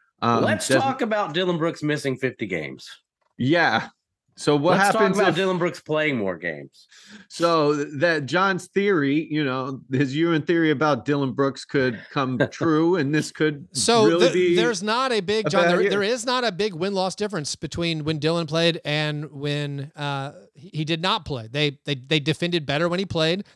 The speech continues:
Speaker 3: They had a better net rating when he played. They had the same winning percentage whether he played or not, which is an argument you can go both ways with.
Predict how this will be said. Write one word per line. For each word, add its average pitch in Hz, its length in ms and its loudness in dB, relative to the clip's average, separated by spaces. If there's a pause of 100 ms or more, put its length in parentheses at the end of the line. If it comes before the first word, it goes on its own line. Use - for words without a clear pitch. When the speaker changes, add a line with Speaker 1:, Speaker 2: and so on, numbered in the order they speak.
Speaker 3:
They 156 180 0
had 156 180 0
a 151 100 2
better 151 320 -2
net 170 240 -2
rating 175 420 -2 (260)
when 160 180 -4
he 214 80 0
played. 165 380 0
They 156 80 0
had 160 120 0
the 156 120 -2
same 170 360 -2
winning 175 240 -4
percentage 151 400 -4
whether 139 220 -4
he 139 100 -4
played 156 260 -2
or 131 100 -4
not, 160 360 0 (140)
which 160 160 -6
is 143 80 -6
an 156 80 -2
argument 143 280 -2
you 143 60 -2
can 139 80 -2
go 135 100 0
both 143 200 0
ways 113 160 -4
with. 113 160 -8